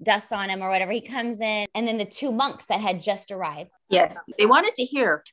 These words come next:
Speaker 2: they wanted to hear everything that we had to say. And that Patrick, who on the side, sh-, Nancy was telling me, "Oh, he, he has money. He did all this. He wants everything. He, he used to have everything. He'd snap his fingers and have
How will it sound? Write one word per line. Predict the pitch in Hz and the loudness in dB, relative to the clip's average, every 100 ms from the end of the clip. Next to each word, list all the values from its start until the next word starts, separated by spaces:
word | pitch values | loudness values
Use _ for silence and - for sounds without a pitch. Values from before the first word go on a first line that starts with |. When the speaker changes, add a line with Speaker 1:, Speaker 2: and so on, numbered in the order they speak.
| - | -2
Speaker 2:
they | |
wanted | 233 285 | 0 2
to | 285 | 2
hear | 247 | 2
everything | 226 247 247 220 | 2 0 -4 -4
that | 202 | 0
we | 208 | 0
had | 208 190 | 0 -2
to | 185 | -6
say. | - 294 - - - - - - - - | -6 -2 -2 -2 -10 -20 -16 -12 -6 0
And | 196 | 2
that | 190 - | 2 2
Patrick, | - 349 349 - - _ _ | 4 4 4 0 -2 _ _
who | 254 240 226 - - - | 6 8 10 6 0 2
on | 208 269 | 4 6
the | 311 | 4
side, | - - 277 - - | 0 0 0 0 -4
sh-, | - - - | -8 -10 -4
Nancy | 202 214 226 226 | 0 2 2 0
was | 220 208 - | -2 -2 -2
telling | - 269 247 196 | 2 2 4 2
me, | 151 - - - - | 0 -2 -12 -4 6
"Oh, | 240 233 | 10 10
he, | 214 277 262 | 10 8 8
he | - 262 277 262 | 4 2 4 4
has | 240 226 226 208 | 4 2 2 0
money. | 214 240 247 247 | 2 4 4 0
He | 233 240 226 190 - | -2 -4 -4 -2 2
did | 226 | 4
all | 226 226 | 4 2
this. | 233 | 0
He | 254 | 0
wants | 233 233 240 | 2 0 2
everything. | 240 233 233 226 214 - | -2 -2 -6 -6 -10 -6
He, | 240 220 | -2 -2
he | 226 240 220 | 2 4 4
used | 247 247 | 2 -2
to | 226 | -2
have | 226 208 | 0 2
everything. | 220 226 233 240 | 2 2 0 -4
He'd | 226 190 | -4 -10
snap | _ - 240 254 | _ -2 4 4
his | 262 262 - | 2 -4 -2
fingers | 254 240 226 | 0 2 0
and | 208 | -2
have | 202 | -4